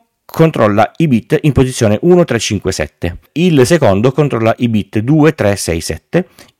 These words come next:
Il terzo i, i bit uno, quattro, cinque, sei. Se avete notato, spero che non abbiate preso un foglietto mentre stavate gu-, guidando,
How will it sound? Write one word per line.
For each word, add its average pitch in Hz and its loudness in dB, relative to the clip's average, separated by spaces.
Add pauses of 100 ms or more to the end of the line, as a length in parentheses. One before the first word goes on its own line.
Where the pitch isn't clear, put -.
(480)
Il 220 0
terzo 113 2
i, 151 -20
i 156 0
bit 123 -2
uno, 147 2
quattro, 95 -2
cinque, 92 -4
sei. 80 -8 (220)
Se - -4 (380)
avete 131 0
notato, 117 2
spero 101 0
che - -6
non 92 0
abbiate 87 -2
preso 90 -2 (100)
un 101 0
foglietto 87 -2
mentre 85 -4
stavate 98 -2
gu-, 107 -6
guidando, 98 0